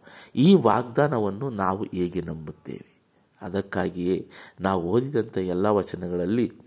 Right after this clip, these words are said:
ದೇವರು ಹೇಗೆ ವಾಗ್ದಾನ ಮಾಡಿದರೋ ಅದೇ ರೀತಿ ನಡೆದುಕೊಂಡರು. ಇನ್ನು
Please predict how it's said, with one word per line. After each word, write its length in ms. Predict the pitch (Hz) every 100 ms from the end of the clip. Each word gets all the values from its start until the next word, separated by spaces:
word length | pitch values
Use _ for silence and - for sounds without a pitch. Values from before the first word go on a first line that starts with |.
| - - -
ದೇವರು 480 | 120 147 160 123 117
ಹೇಗೆ 400 | - 98 117 123
ವಾಗ್ದಾನ 540 | 92 90 87 104 110
ಮಾಡಿದರೋ 480 | 98 90 85 87 82
ಅದೇ 360 | 78 - 101 117
ರೀತಿ 320 | 101 90 107 87
ನಡೆದುಕೊಂಡರು. 800 | 82 85 82 82 76 69 - - - - _
ಇನ್ನು 420 | 143 208 143 98